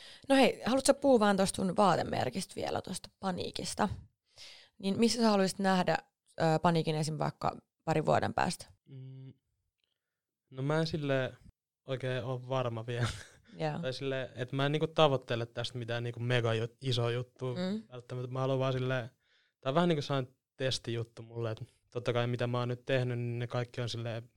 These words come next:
Speaker 2: myyty nopeasti ja ei oo jäänyt silleen lojumaan <laughs> mihinkään. En mä tiedä, ehkä joku, no mitä, mitä Baka tekee nyt esimerkiksi Vitun Leijan kaa, niin jotain sen suuntasta,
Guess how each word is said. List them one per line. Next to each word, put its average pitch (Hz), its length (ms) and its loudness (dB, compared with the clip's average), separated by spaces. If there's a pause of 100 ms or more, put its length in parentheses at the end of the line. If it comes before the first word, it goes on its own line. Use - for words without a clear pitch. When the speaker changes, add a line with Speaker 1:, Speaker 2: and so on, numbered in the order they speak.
Speaker 2:
myyty 120 320 -4
nopeasti 117 640 -6
ja 120 140 -6 (460)
ei 117 140 -6
oo 117 140 -4
jäänyt 120 340 -8
silleen 120 320 -4
lojumaan 117 480 -2
<laughs> - 20 -16
mihinkään. 120 600 -10 (480)
En 143 140 -6
mä 160 80 -4
tiedä, 143 200 0 (420)
ehkä 160 200 0
joku, 160 340 2 (360)
no 139 140 -4
mitä, 143 340 -2 (220)
mitä 131 260 -12
Baka 123 300 0
tekee 117 300 -2
nyt 117 160 -4
esimerkiksi 117 540 -6
Vitun 120 280 -6
Leijan 117 280 -6
kaa, 120 200 -6 (340)
niin 117 100 -8
jotain 131 300 -2 (220)
sen 120 360 -4 (140)
suuntasta, 127 640 -2